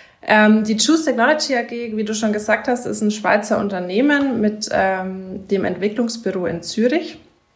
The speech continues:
Und wir stellen Ladeinfrastruktur für Elektrofahrzeuge her. Also das heißt,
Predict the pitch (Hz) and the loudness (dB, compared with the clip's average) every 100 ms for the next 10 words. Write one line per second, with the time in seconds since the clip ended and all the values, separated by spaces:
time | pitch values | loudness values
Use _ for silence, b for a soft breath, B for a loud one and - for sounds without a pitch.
0 | _ _ _ - - - 214 214 214 202 | _ _ _ -12 -6 4 6 6 2 0
1 | 202 - 175 185 196 190 175 185 185 - | 0 0 2 2 2 2 2 4 2 0
2 | 208 214 185 185 - 170 - 185 180 175 | 2 0 -2 -4 -6 -10 -8 -6 -6 -4
3 | 175 165 165 - - - - - - - | -2 -2 -4 -6 -12 -6 -4 -4 -6 -6
4 | - 160 160 156 - - 165 170 175 - | -8 -6 -2 0 0 -2 -4 -6 -6 2
5 | 175 147 - | 2 2 -2